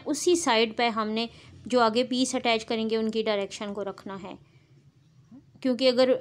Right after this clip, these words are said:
फूलों की डायरेक्शन ख़राब होगी तो पूरा सूट ख़राब हो जाएगा। तो इस चीज़ को आपने जहन में रखना है। अभी आप स्लीव्स की चौड़ाई पहले निकाल लें इसमें से जितनी चौड़ाई आपको चाहिए। नाइन इंचेस हमारे शोल्डर्स हैं तो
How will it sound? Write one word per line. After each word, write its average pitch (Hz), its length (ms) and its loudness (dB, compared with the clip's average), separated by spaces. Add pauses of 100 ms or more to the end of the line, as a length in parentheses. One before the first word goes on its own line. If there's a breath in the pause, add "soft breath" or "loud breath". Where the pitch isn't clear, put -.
(100)
फूलों 254 240 0
की 269 100 2
डायरेक्शन 247 460 2
ख़राब 240 340 2
होगी 254 200 0
तो 262 100 -2
पूरा 240 260 0
सूट 233 280 -4
ख़राब 185 340 -4
हो 185 80 -4
जाएगा। 165 360 -10 (400)
तो - 60 -12
इस - 220 -6
चीज़ 233 180 -6
को 233 100 -2
आपने 214 300 -2
जहन 190 260 -6
में 165 120 -8
रखना 190 380 -14
है। 233 160 -20 (2000 soft breath)
अभी 254 240 0 (100)
आप 240 220 2 (320)
स्लीव्स 220 460 -6
की 269 140 -2
चौड़ाई 233 400 0
पहले 262 280 0 (200)
निकाल 240 360 0
लें 262 140 2
इसमें 254 260 -4
से 240 140 -6
जितनी 226 300 -6
चौड़ाई 226 320 0
आपको 226 260 -2
चाहिए। 226 340 -4
नाइन 220 300 0
इंचेस 269 360 2
हमारे 233 280 0
शोल्डर्स 226 580 0
हैं 254 100 0
तो 247 120 -4